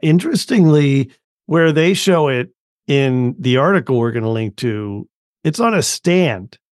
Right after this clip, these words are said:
It's, like, sitting on a shelf. And I don't know how many people sit frames on shelves.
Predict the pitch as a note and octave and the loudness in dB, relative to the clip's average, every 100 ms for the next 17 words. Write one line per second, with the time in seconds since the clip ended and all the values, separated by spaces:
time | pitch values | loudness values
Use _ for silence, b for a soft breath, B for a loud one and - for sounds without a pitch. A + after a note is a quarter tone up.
0 | _ F3 F3 F#3 - - G#3+ G3+ F#3 D#3+ | _ -4 0 -2 -2 -2 0 2 2 2
1 | B2+ - - G#3 C#3 G#2 - _ _ _ | -2 -4 -4 -2 -4 -6 -14 _ _ _
2 | E3 D#3+ F3 F3 D3+ C#3+ D3+ C#3+ C3+ B2 | -2 0 2 2 2 2 0 0 0 -2
3 | C3+ B2+ B2 A#2 G#2+ G#2 _ - - C3+ | -4 -6 -4 -4 -4 -10 _ -20 -6 -6
4 | A2 - _ _ _ _ _ _ _ _ | -6 -12 _ _ _ _ _ _ _ _
5 | _ - D3 C#3 B2+ A2+ A2+ G#2 G2 - | _ -2 2 2 0 0 -2 -4 -6 -2
6 | E3 C#3 G#2+ G#2+ G#2 - - | 0 2 -2 -6 -10 -14 -16